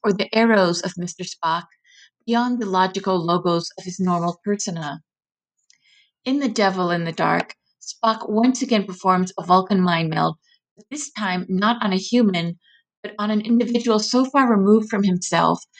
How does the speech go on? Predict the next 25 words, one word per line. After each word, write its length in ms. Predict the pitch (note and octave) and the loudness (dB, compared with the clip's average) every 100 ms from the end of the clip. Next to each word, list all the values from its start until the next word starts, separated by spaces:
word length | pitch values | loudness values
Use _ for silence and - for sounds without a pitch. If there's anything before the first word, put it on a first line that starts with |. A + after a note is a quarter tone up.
| - - | -20 -12
that 120 | A3 | -6
it 140 | A3 A#3 | -2 -2
is 160 | G#3+ | 0
not 260 | G#3 A3+ A#3+ | 2 4 2
even 220 | A#3 G#3 G#3 | 2 2 0
a 100 | - | -2
carbon-based 640 | G3 G3 G3+ F#3 F3+ F3+ | 2 2 2 0 -2 2
life 240 | A3 B3+ | 4 4
form, 380 | B3+ F3+ E3 - - _ _ _ - | 2 -4 -4 -4 -10 _ _ _ -14
as 140 | G#3+ | -10
the 80 | A3 | -6
Hoarder's 420 | G3+ A#3+ B3+ A#3 | -2 0 0 -2
makeup 280 | F3+ F3+ E3+ | -4 -4 -4
is 160 | F3+ - | -6 -4
based 260 | E3+ F3 - | -4 -4 0
on 160 | F#3+ F#3 | 0 0
silicone. 680 | - A3+ G#3+ F3 D#3+ D3+ - _ _ _ _ _ _ _ _ - - | 2 2 2 0 -4 -6 -12 _ _ _ _ _ _ _ _ -18 -6
The 80 | G3+ | 0
mind 280 | A3+ B3+ | 2 4
meld 200 | C4 G#3+ | 2 0
here 420 | - A3+ G3+ F#3 F#3 - - - _ | 0 0 2 0 -4 -18 -20 -20 _
acts 400 | - G#3+ A3 - - | 2 2 0 -14 -8
as 140 | G3+ G3 | -6 -6
a 40 | F#3 - | -10 -6
tool 400 | C#4+ C#4 G#3+ F#3+ | 0 4 4 2